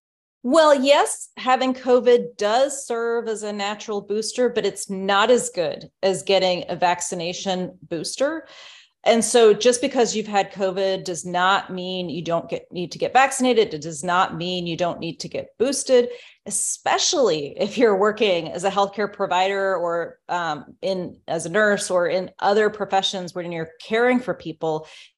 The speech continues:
It is really important if you're one of those kinds of staff that you remain up to date with your boosters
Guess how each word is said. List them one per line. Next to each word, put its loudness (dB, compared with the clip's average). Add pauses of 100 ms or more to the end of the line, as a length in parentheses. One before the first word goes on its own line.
It 6
is 2
really 2
important -2
if -6
you're 0
one 2
of 0
those 4
kinds -6
of -8
staff 2
that -4
you -4
remain -4
up 0
to -6
date -4
with -8
your -4
boosters 2